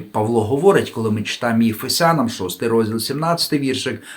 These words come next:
але можна всю цей, цей розділ читати, він каже: так: «Візьміть шолом спасіння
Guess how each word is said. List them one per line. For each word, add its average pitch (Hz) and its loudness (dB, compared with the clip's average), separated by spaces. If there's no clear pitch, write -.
але 170 4
можна 110 2
всю - -2
цей, 127 2
цей 135 4
розділ 117 2
читати, 107 -2
він 113 2
каже: 120 -2
так: 127 0
«Візьміть 120 0
шолом 127 0
спасіння 113 2